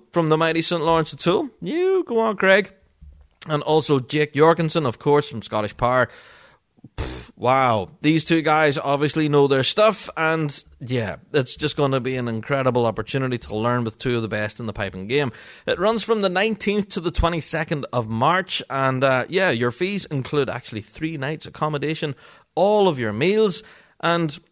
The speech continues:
all tuition. So what's not to love? So, yeah, for full information, of course, go and check out Pipe Bands Association of South Africa for full details. And, uh, do you know, piping in South Africa,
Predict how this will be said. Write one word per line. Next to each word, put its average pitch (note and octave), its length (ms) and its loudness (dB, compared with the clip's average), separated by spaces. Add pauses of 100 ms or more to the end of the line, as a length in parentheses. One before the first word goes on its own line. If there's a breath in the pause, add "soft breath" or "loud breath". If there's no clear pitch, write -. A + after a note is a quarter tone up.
all D3+ 220 2
tuition. F3 560 -2
So D3 460 0
what's - 320 -10
not G3+ 220 -4
to E3 80 -2
love? E3+ 540 -2 (120)
So, F3+ 300 2
yeah, E3+ 220 4 (120)
for F#3 120 2
full A#3+ 220 6
information, G3 440 2
of E3 100 -4
course, F3 220 2
go G3 120 2
and E3+ 80 0
check E3 200 -2
out C3 180 -4
Pipe B2 240 -4
Bands A#2 260 -2
Association G2+ 500 -6
of F2+ 80 -10
South F#2 200 -6
Africa C3+ 440 -2 (280 loud breath)
for A#2 200 0
full A2 260 -2
details. E3+ 580 -2 (340 loud breath)
And, C#3 200 -2
uh, C#3 140 2
do - 240 -4
you - 20 -2
know, - 140 0
piping F#4+ 440 -2
in F3+ 140 0
South B2+ 280 0
Africa, G#2+ 520 -4